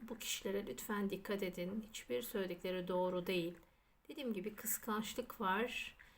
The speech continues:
Özellikle mal varlığıyla ilgili, ailenizden kalan mal varlığıyla ilgili, alacağınız parayla ilgili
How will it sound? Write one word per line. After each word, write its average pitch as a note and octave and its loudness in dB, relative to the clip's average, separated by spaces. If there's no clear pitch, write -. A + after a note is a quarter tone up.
Özellikle A3+ 0
mal A#3 6
varlığıyla G3+ 8
ilgili, F3+ 0
ailenizden F#3 4
kalan F#3 4
mal G3+ 8
varlığıyla F3+ 6
ilgili, E3+ 2
alacağınız G3+ 6
parayla G3+ 8
ilgili F#3+ 6